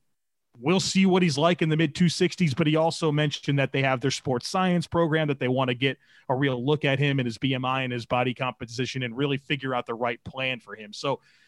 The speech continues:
the good news is, is they have a plan. They're thinking about these things, and I think it's gonna be some trial and error. But, I mean, dude, he's, what, twenty-one years old?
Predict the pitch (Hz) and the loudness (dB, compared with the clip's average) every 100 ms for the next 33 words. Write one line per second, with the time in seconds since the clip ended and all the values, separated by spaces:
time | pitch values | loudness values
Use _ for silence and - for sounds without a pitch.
0 | _ _ _ 190 156 320 254 190 208 196 | _ _ _ 2 4 4 6 6 6 4
1 | 165 156 - 175 151 131 170 165 151 - | 2 0 2 2 2 2 2 2 0 -2
2 | 131 120 139 139 185 180 170 147 139 131 | -4 -2 -2 0 0 0 0 0 0 0
3 | - 135 - 143 165 143 139 131 156 156 | -2 -2 -2 0 0 2 0 0 -2 0
4 | 143 - 151 143 151 147 - 156 143 156 | -2 -2 0 0 0 -2 -2 2 2 2
5 | 143 143 170 143 131 135 135 139 156 147 | 2 2 2 2 0 0 0 2 4 4
6 | 135 - 127 120 - 131 147 143 135 147 | 2 0 -4 -6 -6 -2 2 2 2 2
7 | 139 131 131 143 156 151 | 2 0 0 2 2 0